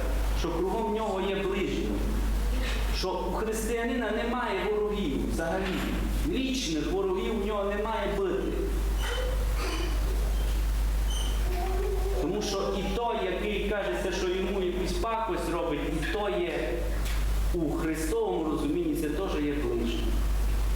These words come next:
Тому до цього вас сьогодні закликаю, щоб ми, це, кажеться, все так понятно, все зрозуміло, але так важко виконати.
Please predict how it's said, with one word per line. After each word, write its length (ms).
Тому 220
до 160
цього 220
вас 200
сьогодні 260
закликаю, 800
щоб 220
ми, 220
це, 80
кажеться, 420
все 80
так 280
понятно, 520
все 200
зрозуміло, 560
але 120
так 180
важко 320
виконати. 400